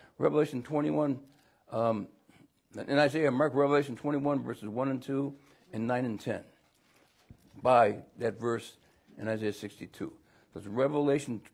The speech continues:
uh, twenty-one, verses one and two, and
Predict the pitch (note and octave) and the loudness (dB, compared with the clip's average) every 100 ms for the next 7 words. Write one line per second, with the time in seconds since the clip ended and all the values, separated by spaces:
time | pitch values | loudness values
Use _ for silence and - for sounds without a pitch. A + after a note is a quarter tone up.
0 | - G#2+ G2 C3+ C#3+ D3 C3+ C3+ C3 - | -6 -6 -4 -2 -2 0 -2 -2 -6 -14
1 | _ - A2+ F#2+ G2 B2 E3 D3+ - D3 | _ -14 -14 -12 -4 0 2 0 -2 -2
2 | C#3 C#3+ - _ _ _ _ A2+ A2+ G#2+ | -2 -4 -10 _ _ _ _ -4 -4 -6